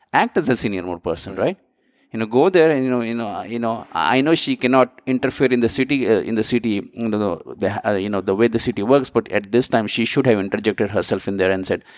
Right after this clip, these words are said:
Speaker 1: "Hey, we need to get this done because we are, we are, we are, we are a laughing stock of the entire country," right?
Speaker 2: Which is very true right now.
Speaker 1: Yeah.
Speaker 2: Especially
Speaker 1: I mean
Speaker 2: after watching some of those council meetings.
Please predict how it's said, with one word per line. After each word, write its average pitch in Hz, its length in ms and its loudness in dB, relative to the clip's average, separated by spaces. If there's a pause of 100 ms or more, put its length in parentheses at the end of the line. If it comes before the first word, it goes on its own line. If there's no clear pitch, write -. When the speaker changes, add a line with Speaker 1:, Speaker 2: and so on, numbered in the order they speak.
(280)
Speaker 1:
"Hey, 98 220 0 (460)
we 139 160 2
need 208 160 -2
to 165 80 0
get 123 200 0
this - 460 -4 (300)
done 131 240 4
because 107 400 -4
we 113 100 2
are, 143 80 4 (300)
we 117 140 0
are, 151 100 4
we 117 260 -2
are, 113 80 2 (760)
we 120 260 -2
are 160 140 6
a 147 60 4
laughing 127 420 2
stock 123 280 0
of 110 100 -6
the 113 100 -4
entire 101 360 -6
country," - 400 -10 (800)
right? 113 300 -2
Speaker 2:
Which 151 180 -2
is 151 80 2
very 180 220 4
true 208 200 0
right 113 220 0
now. 95 180 -10
Speaker 1:
Yeah. 135 200 -2 (140)
Speaker 2:
Especially - 200 2
Speaker 1:
I 131 60 2
mean 202 40 8
Speaker 2:
after 180 160 2
watching 156 300 0
some 160 160 -4
of 147 40 -2
those 131 120 -6
council 160 320 -4
meetings. 90 420 -18